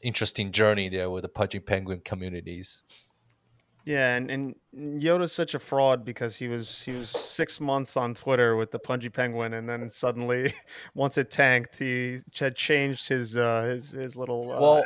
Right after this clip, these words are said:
Speaker 2: avatar
Speaker 1: to,
Speaker 2: to some
Speaker 1: to be
Speaker 2: other
Speaker 1: fair,
Speaker 2: garbage.
Speaker 1: to be fair,
Speaker 2: <laughs>
Speaker 1: I, I only sold it because the community, I mean, the, the, the management was shit because they were basically, like, scamming people. So I'm like, "I'm out after this. Like, I can, I can diamond hold this to the bottom, no problem. But if you tell me somebody on the top is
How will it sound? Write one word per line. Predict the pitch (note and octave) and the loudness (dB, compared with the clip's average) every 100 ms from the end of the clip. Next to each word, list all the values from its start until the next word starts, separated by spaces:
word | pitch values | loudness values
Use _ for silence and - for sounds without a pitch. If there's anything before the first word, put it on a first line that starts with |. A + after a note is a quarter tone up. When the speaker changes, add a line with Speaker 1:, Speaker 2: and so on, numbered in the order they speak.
| - | 2
Speaker 2:
avatar | D3 C#3 C3+ - C#3+ B2+ | 4 4 2 2 4 2
Speaker 1:
to, | B2 | 0
Speaker 2:
to | |
some | - | 0
Speaker 1:
to | C3 | 4
be | C3+ | 4
Speaker 2:
other | C3 | 4
Speaker 1:
fair, | B2+ - A#2 | 4 4 6
Speaker 2:
garbage. | G2+ G#2 - | 4 4 2
Speaker 1:
to | - E3+ | 2 0
be | D3 | 0
fair, | C3 D#3 A2 G2+ | 0 2 2 2
Speaker 2:
<laughs> | |
Speaker 1:
I, | F#2 A2+ A2+ | 2 2 2
I | A2+ | 2
only | C3+ C#3+ | 2 0
sold | A#2 C3 B2 | 0 0 2
it | G#2+ | -2
because | G2+ - G#2+ G#2 G2 - _ | -4 -2 -2 -2 -8 -12 _
the | A2 | -16
community, | - G#2 G#2+ A#2 - | -10 -6 -6 -6 -6
I | G#2+ | -6
mean, | G#2 G2+ | -4 -4
the, | G2+ F#2+ F#2 | -6 -6 -12
the, | E2 _ | -20 _
the | G#2 | -14
management | G2 G#2 A#2 - F#2+ F2+ E2+ | -8 -2 -2 -4 -10 -10 -8
was | E2+ | -8
shit | - G#2 F#2+ _ | -6 -6 -8 _
because | - F2+ F2+ | -12 -10 -8
they | F#2 | -8
were | F2+ | -6
basically, | G2 F#2+ - - F2 F2 | -6 -6 -8 -6 -6 -6
like, | E2+ | -8
scamming | - - - F#2+ E2 | -10 -8 -6 -6 -10
people. | - - - | -16 -18 -14
So | - F2 F2 | -8 -4 -4
I'm | E2 | -4
like, | D#2+ D#2+ - | -8 -10 -12
"I'm | G2+ | -4
out | G#2 G#2 | -2 0
after | F#2+ F#2 F2 | 0 -2 -6
this. | E2 C#2+ - - | -12 -12 -10 -10
Like, | F2+ | -4
I | A2+ | -4
can, | - G2+ - - - | -2 -2 -4 -16 -2
I | B2 | 0
can | B2 G#2 | 0 0
diamond | G2+ G#2+ A#2 G#2+ | 4 4 2 0
hold | A2 G2+ | 0 0
this | F#2+ F#2+ F#2 - - _ _ _ _ | -2 -4 -4 -8 -12 _ _ _ _
to | - G#2 | -6 -4
the | |
bottom, | F2 G#2 G2 F2 | 6 6 6 2
no | G2 | -2
problem. | G#2 - G#2+ F#2 E2+ | -2 2 2 2 -6
But | F2+ | -10
if | F#2 | -10
you | |
tell | F2+ A2+ A2 | -2 2 2
me | G2 F2+ | 0 -4
somebody | - G2+ F#2 | -4 -2 -2
on | F2+ | -2
the | F#2 | -4
top | F2+ F2+ G2 F#2 | -2 0 0 -2
is | E2+ - - | -6 -6 -10